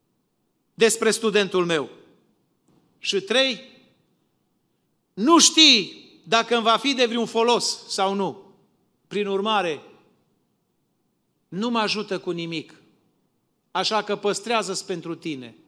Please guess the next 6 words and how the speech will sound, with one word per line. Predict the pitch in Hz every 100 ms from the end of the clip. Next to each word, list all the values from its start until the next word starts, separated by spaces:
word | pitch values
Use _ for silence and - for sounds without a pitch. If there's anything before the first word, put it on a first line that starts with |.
| _ _ _ _ _ _ _ _
ceea | - 175
ce | 160 160
știi | - 175
despre | 147 143 156
studentul | 143 151 135 127 131
meu." | 127 120